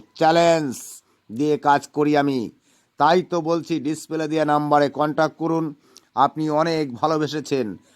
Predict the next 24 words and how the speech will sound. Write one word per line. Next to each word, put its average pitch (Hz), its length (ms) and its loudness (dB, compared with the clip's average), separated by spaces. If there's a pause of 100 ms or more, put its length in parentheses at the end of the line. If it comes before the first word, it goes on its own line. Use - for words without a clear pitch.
(140)
আপনার 156 460 2
সাথে 147 320 -2 (500)
অনলাইনে 180 680 2
প্রেম 180 280 -4
হয়েছে, 160 420 -2 (500)
তারা 160 200 4 (140)
ব্ল্যাক 170 360 0
লিস্ট 180 280 -2
করে 180 200 -2
দিয়েছে। 165 400 -2 (480)
বারো 180 360 4
ঘন্টার 190 560 2
ভিতরে 175 400 -2
আপনার 170 320 -4
ব্ল্যাক 165 400 0
লিস্ট 180 240 -6
খুলিয়ে 202 400 0
দিয়ে 175 240 0 (460)
আপনার 175 460 2
প্রেমে 180 340 -4 (160)
পাগল 202 480 2
করে 185 300 -6
ছেড়ে 160 260 -12
দেবো। 151 240 -6